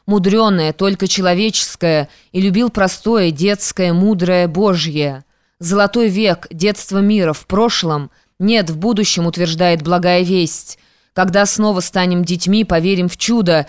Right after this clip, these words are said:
то отроем зелёную палочку, и наступит на земле Царство Божие. За что мы все так вдруг полюбили его, или вернее узнали, что любим?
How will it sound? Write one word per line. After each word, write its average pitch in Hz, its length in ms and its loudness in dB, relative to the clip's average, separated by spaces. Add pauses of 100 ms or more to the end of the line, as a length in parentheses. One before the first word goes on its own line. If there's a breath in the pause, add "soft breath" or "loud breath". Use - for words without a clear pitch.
(280 loud breath)
то 202 160 2
отроем 208 540 0
зелёную 180 440 0
палочку, 175 720 0 (180 loud breath)
и 196 80 -2
наступит 208 520 -2
на 208 80 2
земле 185 340 0
Царство 170 560 -2
Божие. 160 720 0 (380)
За 196 220 0
что 254 200 0
мы 226 120 2
все - 180 -2
так 202 160 0
вдруг 185 380 -2
полюбили 190 480 0
его, 170 420 2 (240 loud breath)
или 214 200 2
вернее 214 380 2
узнали, 208 460 0
что 214 220 -2
любим? 160 560 0